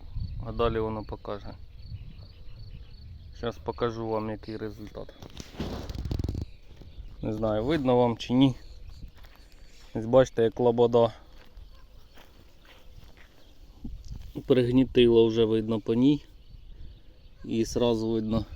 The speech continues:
рядочки, які кукурудзи. Кукурудза Піонер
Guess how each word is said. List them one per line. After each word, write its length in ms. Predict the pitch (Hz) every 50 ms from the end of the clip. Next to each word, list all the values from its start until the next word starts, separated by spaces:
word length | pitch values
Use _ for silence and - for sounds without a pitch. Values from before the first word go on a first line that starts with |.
| - -
рядочки, 560 | - 110 110 110 107 120 117 101 - - - 107
які 220 | 101 - - 110
кукурудзи. 680 | - - 113 - - 120 113 117 110 101 104 110 104 101 - - - - - - - - - - - - - - - -
Кукурудза 640 | 123 123 113 - 127 127 127 120 110 120 113 110 107 - - - - -
Піонер 600 | - 117 117 117 117 120 120 120 117 113 110 107